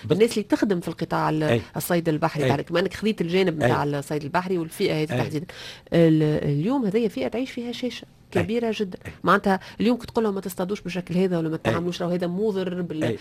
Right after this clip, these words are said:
Speaker 2: بال-، ال-،
Speaker 1: بس
Speaker 2: الثروة البحرية،
Speaker 1: أي.
Speaker 2: السمكية، اتسيتيرا.
Speaker 1: أي.
Speaker 2: قبل كل شيء ساعة هو حتى يلقى باش يعيش
Speaker 1: أي.
Speaker 2: معناتها.
Speaker 1: ب-، هو، هو كي يقولوا نحن البحارة، أنا جبت جانب مهم.
Speaker 2: أي، واحد من
Speaker 1: أي.
Speaker 2: جوانب، أي.
Speaker 1: بالطبيعة،
Speaker 2: أي.
Speaker 1: هو جانب محوري.
Speaker 2: مم.
Speaker 1: لكن هذاك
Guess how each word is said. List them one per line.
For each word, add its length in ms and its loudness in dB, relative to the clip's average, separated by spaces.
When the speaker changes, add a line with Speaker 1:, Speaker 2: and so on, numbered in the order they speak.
Speaker 2:
بال-، 240 2
ال-، 540 2
Speaker 1:
بس 60 4
Speaker 2:
الثروة 300 0
البحرية، 440 -2
Speaker 1:
أي. 300 0
Speaker 2:
السمكية، 440 -2
اتسيتيرا. 300 -2
Speaker 1:
أي. 60 -4
Speaker 2:
قبل 220 -4
كل 160 -6
شيء 160 -2
ساعة 260 -2
هو 200 -2
حتى 300 -2
يلقى 200 -2
باش 140 -8
يعيش 320 0
Speaker 1:
أي. 40 -2
Speaker 2:
معناتها. 360 -4
Speaker 1:
ب-، 220 -12
هو، 340 4
هو 280 2
كي 140 -2
يقولوا 320 2
نحن 260 -2
البحارة، 580 -2
أنا 120 2
جبت 220 -2
جانب 460 4
مهم. 360 6
Speaker 2:
أي، 160 2
واحد 300 2
من 60 -2
Speaker 1:
أي. 60 2
Speaker 2:
جوانب، 280 0
أي. 140 0
Speaker 1:
بالطبيعة، 520 4
Speaker 2:
أي. 80 0
Speaker 1:
هو 200 6
جانب 240 6
محوري. 480 6
Speaker 2:
مم. 60 -8
Speaker 1:
لكن 320 8
هذاك 480 4